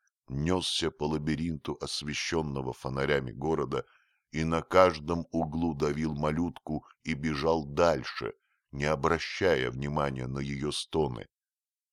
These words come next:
А между тем у этого образа не было лица,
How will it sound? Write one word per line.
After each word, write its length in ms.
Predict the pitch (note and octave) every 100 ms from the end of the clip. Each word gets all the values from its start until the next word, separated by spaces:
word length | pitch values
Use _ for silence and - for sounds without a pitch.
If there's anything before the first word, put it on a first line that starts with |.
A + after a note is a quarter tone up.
| _
А 100 | B1+
между 480 | C2+ D#2+ C#2 C2 C#2+
тем 360 | - G#2+ A2 -
у 200 | D#2+ D#2
этого 440 | - A2+ - G2+ G2
образа 640 | - G2+ G#2 F#2+ E2+ F2
не 280 | E2+ D#2+ G#2+
было 260 | G2 F2+ D#2+
лица, 560 | C#2+ C2 - A#1+ G1+